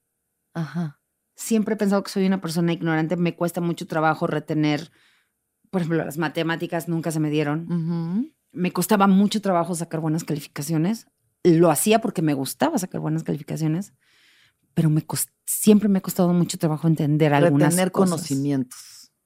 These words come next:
Speaker 1: Retener
Speaker 2: Y
Speaker 1: conocimientos.
Speaker 2: siempre me ha dado muchísima pena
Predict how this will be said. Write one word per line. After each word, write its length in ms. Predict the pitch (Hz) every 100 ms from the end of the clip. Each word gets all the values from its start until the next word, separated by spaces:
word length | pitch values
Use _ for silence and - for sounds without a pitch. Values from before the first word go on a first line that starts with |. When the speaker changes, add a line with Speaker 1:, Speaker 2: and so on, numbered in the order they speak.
| _
Speaker 1:
Retener 580 | - 143 139 147 143 147
Speaker 2:
Y 20 |
Speaker 1:
conocimientos. 760 | - 143 135 202 214 247 247 - _ _ _ _
Speaker 2:
siempre 520 | - - 214 190 196
me 100 | 190 175
ha 80 |
dado 140 | 170 170
muchísima 800 | 170 175 160 - 185 208 185 -
pena 400 | 175 175 277